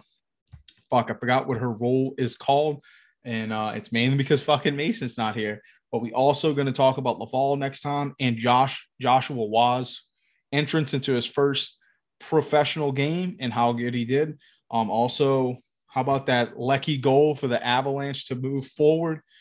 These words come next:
Um, that's what he is. He's just a highlight guy when you need him in the playoffs. I honestly miss Lecky. Um, and I saw rumors about a possible Josh Anderson movement on Twitter.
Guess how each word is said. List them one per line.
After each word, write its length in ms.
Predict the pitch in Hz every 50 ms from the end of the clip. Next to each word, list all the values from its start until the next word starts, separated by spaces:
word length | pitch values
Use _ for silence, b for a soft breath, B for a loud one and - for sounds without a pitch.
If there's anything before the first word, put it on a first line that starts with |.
| b b b b -
Um, 520 | 117 113 110 110 107 104 98 107 101 104 _ _ _ _ _ _ _ _ _ _ _ _ _ _ _ _
that's 260 | 110 120 127 - -
what 120 | 131 135
he 140 | 131 131 143
is. 160 | 151 143 131
He's 160 | - 127 113 104
just 200 | 117 117 - -
a 80 | 98
highlight 760 | 92 - - 123 127 131 135 135 127 131 127 127 127 123 -
guy 500 | 127 123 117 117 117 113 113 113 113 113 b b b b b b _ _
when 500 | 120 113 120 120 120 120 120 117 120 120
you 120 | - 120
need 240 | 117 117 117 120 117
him 240 | 117 113 110 113 110 _
in 180 | 123 117 117
the 80 | 117 110
playoffs. 560 | 110 - 120 113 113 110 110 113 113 113 - -
I 200 | - 120 113 -
honestly 460 | - 117 117 120 120 120 - - 123 120
miss 380 | 117 117 117 117 - - -
Lecky. 480 | 117 117 117 113 - 123 117 113 117 b b b b b b b b _
Um, 320 | 120 120 113 107 104 107 -
and 200 | 123 123 117 113
I 160 | - - 120 123
saw 600 | 120 - - 120 123 123 135 147 143 139 143 135 _ _ _ _ _ _ _ _ _ _ _ _ _ 131
rumors 640 | 135 143 156 190 196 170 143 127 120 120 117 113 - - -
about 480 | 127 120 117 120 117 117 117 113 - -
a 60 | -
possible 440 | _ - 131 123 123 - - 127 120
Josh 360 | 107 - 110 113 113 120 -
Anderson 500 | 120 127 131 135 127 131 - - 147 147
movement 400 | 147 147 147 147 139 147 151 143
on 160 | 139 123 120 170
Twitter. 440 | - - 175 175 175 170 165 165